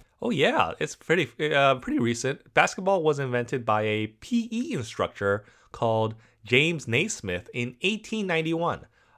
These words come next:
uh, right here in Springfield, Massachusetts, at the International Young Men's Christian Association Training School.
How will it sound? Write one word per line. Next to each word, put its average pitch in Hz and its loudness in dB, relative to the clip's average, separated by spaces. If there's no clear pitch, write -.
uh, 104 4
right 190 2
here 240 -2
in 104 0
Springfield, 170 2
Massachusetts, 151 -4
at 113 4
the 120 0
International 156 0
Young 160 4
Men's 165 0
Christian - -2
Association 107 -2
Training 233 -2
School. - -10